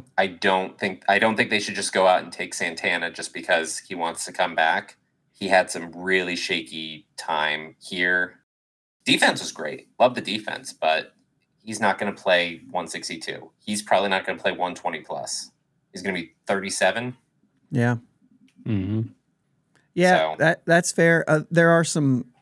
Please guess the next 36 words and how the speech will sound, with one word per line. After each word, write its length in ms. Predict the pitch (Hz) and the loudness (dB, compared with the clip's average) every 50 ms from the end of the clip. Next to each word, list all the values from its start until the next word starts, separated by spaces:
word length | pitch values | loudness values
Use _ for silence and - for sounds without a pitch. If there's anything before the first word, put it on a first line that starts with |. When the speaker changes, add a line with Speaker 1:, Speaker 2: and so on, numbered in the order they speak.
| _ _ _ _ _ _ _ | _ _ _ _ _ _ _
Speaker 2:
some 320 | - - 165 151 143 143 | 0 4 4 6 6 6
leadership 520 | 139 143 151 156 165 160 - - - 131 131 | 6 6 6 6 4 2 4 2 2 2 2
qualities 500 | - 156 147 143 143 143 139 143 135 123 | 4 6 6 6 6 6 4 2 0 2
there 240 | 127 135 135 135 139 | 2 4 4 4 4
that 140 | 131 135 127 | 2 0 -2
Santana 480 | - - 135 135 135 131 143 131 131 135 | 0 2 4 4 4 4 2 4 4 4
brings 280 | 127 131 131 131 131 | 4 4 4 4 4
along, 380 | 127 127 123 127 127 127 127 127 | 4 2 2 4 4 4 4 2
and 80 | 123 120 | 2 2
I 40 | |
know 200 | 120 123 123 123 | 2 4 4 4
that 80 | 123 123 | 4 2
a 20 | 120 | 2
lot 280 | 117 117 120 123 123 | 2 2 4 4 4
of 80 | 123 - | 2 2
people 360 | - 131 131 - 139 127 120 117 | 0 -2 0 2 2 2 2 2
are, 200 | 113 113 113 - - _ _ _ _ _ _ | 0 0 -2 -6 -10 _ _ _ _ _ _
are 140 | 143 - - | -2 0 4
all 240 | - 131 143 147 135 | 4 6 6 6 4
about 340 | 131 120 127 127 131 139 139 | 4 4 4 4 6 6 4
it, 160 | 139 - - | 2 2 2
but 280 | 139 127 120 117 - - _ _ _ _ _ _ _ _ _ _ _ _ _ | 2 4 4 2 0 -4 _ _ _ _ _ _ _ _ _ _ _ _ _
to 120 | - 156 | 2 4
me, 520 | 143 143 151 151 151 147 139 135 131 117 - _ - - _ _ | 6 6 6 6 6 4 4 2 0 -2 -6 _ -18 -20 _ _
just 220 | 147 139 135 - | -2 -2 0 2
to, 220 | - 131 131 - - | 2 2 2 2 0
just 240 | 151 131 135 135 - | 0 0 0 0 2
to 300 | - 127 123 120 117 113 120 185 - _ _ _ - | 2 4 4 4 2 0 -2 -8 -14 _ _ _ 2
go 160 | - 131 135 | 6 6 6
one 220 | 135 135 135 131 131 | 8 6 6 4 4
step 260 | 131 - 143 127 123 | 2 2 2 0 2
further 340 | - 135 135 135 127 131 127 | 2 2 2 4 4 4 4
on 80 | 123 120 | 4 2
the 60 | 123 | 2
Santana 500 | 117 - 131 123 123 120 - 127 127 127 | 0 0 0 0 0 2 2 2 2 2
thing, 320 | 120 - 123 117 113 113 | 2 2 2 2 2 0